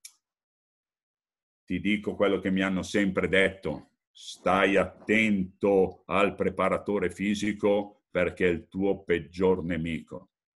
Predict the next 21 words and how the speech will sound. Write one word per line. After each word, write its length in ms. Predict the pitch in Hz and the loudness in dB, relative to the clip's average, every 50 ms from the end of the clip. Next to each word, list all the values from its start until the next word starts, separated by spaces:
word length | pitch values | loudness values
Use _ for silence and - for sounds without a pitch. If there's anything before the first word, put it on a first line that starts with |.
| _ _ _ _ _ _ _ _ _ _ _ _ _ _ _ _ _ _ _ _ _ _ _ _ _ | _ _ _ _ _ _ _ _ _ _ _ _ _ _ _ _ _ _ _ _ _ _ _ _ _
Non 180 | 98 107 120 | -2 0 2
è 100 | 131 139 | 2 0
che 100 | - 147 | 0 -2
ci 140 | - - 123 | -4 -6 -4
sono 200 | - 110 104 95 | -2 -2 -2 -2
rimasto 440 | - 87 82 82 78 - - - 76 | -2 -2 -4 -4 -6 -6 -8 -10 -10
male. 420 | 76 69 65 62 60 58 - _ _ _ _ _ _ _ _ _ _ _ | -10 -10 -12 -12 -16 -18 -20 _ _ _ _ _ _ _ _ _ _ _
Mi 100 | - 90 | -8 -2
ho 20 | 92 | -2
detto 240 | 95 92 95 95 | 0 0 0 -2
proprio, 680 | 90 92 101 98 92 - 101 98 95 92 - - - _ _ _ _ _ _ _ _ _ _ _ _ _ _ _ _ _ _ _ _ | -2 0 0 -2 0 0 0 2 2 2 0 -2 -8 _ _ _ _ _ _ _ _ _ _ _ _ _ _ _ _ _ _ _ _
"A 80 | - 98 | -20 -6
te 120 | - 95 | -4 -2
non 120 | 90 92 92 | 0 0 -2
hai 80 | 92 | -2
capito 360 | 92 95 90 - 90 90 95 | -2 -2 -4 -4 -6 -6 -6
proprio 240 | 92 - 85 87 95 | -6 -6 -6 -6 -6
un 80 | 87 82 | -6 -6
cazzo 400 | - 82 71 67 69 - - 62 | -6 -8 -10 -10 -10 -12 -14 -14
allora." 360 | 62 64 62 58 - - _ _ _ _ _ _ _ _ _ _ _ _ _ _ _ _ _ | -14 -14 -18 -20 -20 -20 _ _ _ _ _ _ _ _ _ _ _ _ _ _ _ _ _
Cioè, 320 | 80 82 85 82 76 - | -4 -2 -2 -2 -4 -6